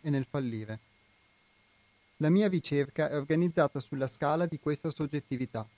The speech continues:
in cui tutto viene misurato in quantità e da un punto di vista individuale. Io qui ed io lì. Tuttavia, a un certo punto devo capire che l'origine del bisogno che sento non è solo in me,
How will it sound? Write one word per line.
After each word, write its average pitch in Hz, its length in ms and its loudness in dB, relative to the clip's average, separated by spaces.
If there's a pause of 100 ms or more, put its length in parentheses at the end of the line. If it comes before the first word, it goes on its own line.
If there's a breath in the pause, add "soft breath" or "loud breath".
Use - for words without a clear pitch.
(380)
in 156 140 2
cui 170 220 0
tutto 202 300 2
viene 156 240 6
misurato 131 640 0
in 123 100 0
quantità 123 560 -2
e 175 140 -4
da 170 80 4
un 160 80 2
punto 170 260 0
di 170 120 -2
vista 120 280 -4
individuale. 113 720 -2 (520)
Io 160 200 4
qui 147 340 -2 (200)
ed 156 200 -2
io 120 200 -4
lì. 107 180 -12 (1300)
Tuttavia, 147 540 4
a 151 80 -4
un 151 100 2
certo 170 260 0
punto 135 360 -2
devo 160 200 2
capire 143 440 0
che 147 100 -2
l'origine 175 480 2
del 139 140 0
bisogno 127 520 0
che 127 140 -12
sento 117 640 -4
non 156 160 2
è 143 100 2
solo 117 340 -6
in 113 120 -2
me, 107 240 -6